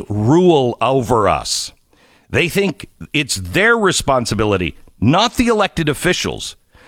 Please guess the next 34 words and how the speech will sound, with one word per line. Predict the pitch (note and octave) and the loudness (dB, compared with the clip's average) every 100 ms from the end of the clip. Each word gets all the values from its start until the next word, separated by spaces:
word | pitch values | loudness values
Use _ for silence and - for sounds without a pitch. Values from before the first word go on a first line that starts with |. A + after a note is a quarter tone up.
| - - | -12 -4
but | D3 A#2 | -4 -4
their | F#2+ D3+ A3+ A#3 | -4 0 2 2
responsibility. | E3 C3+ - A2+ G#2+ A2+ G2 F2 C#2 A1 A1 _ _ _ _ _ _ _ _ _ _ _ _ _ _ _ _ _ _ _ | 2 0 0 0 0 -2 -2 -2 -2 -8 -16 _ _ _ _ _ _ _ _ _ _ _ _ _ _ _ _ _ _ _
By | D#3 D3+ | -2 0
the | D3 | 2
way, | E3 C3+ A2 A2+ A#2+ | 2 2 0 -2 -4
some | - F#3 | 0 0
of | F#3+ A#2+ | 0 0
them, | A2+ | 0
because | A2+ D3+ A#2 | 0 0 0
they're | C#3 | 0
so | - - A#3 | 0 0 2
with | D#3 A2 D3+ - | 2 2 0 0
the | G2 | -4
people, | - A2+ G2 D#2 | 0 -2 0 -4
some | - F3+ G3+ | -2 -2 0
of | F#3+ | 0
them, | C3 A#2+ A#2 - | 0 0 0 0
uh, | G#2+ G2+ | 2 2
made | B2+ D#3+ C3+ | 0 -2 -2
the | |
phone | B2 C3 C#3+ D#3 | -2 0 2 0
call | B2+ G2+ F#2 | 0 0 0
from | F2+ A2+ A2 G#2+ - | 0 0 2 0 -2
Augusta, | A2 C3 C3+ - | -2 -2 0 -2
Georgia, | G2+ G#2+ C3 C3 G2 | 0 0 0 0 0
where | F#2+ A2 | 0 0
they | G#2+ | 2
were | G2+ F#2+ | 2 0
attending | - C#3+ C3 A2+ | 0 -2 0 -2
the | F2+ | -2
Masters | F2+ B2+ A#2+ A2+ F#2+ | 0 0 0 -2 -2
Golf | D#2 D2 A#2+ B2 - | -4 0 2 0 -2
Tournament, | - A2+ F#2+ D2+ A#1 | -4 0 0 -2 -6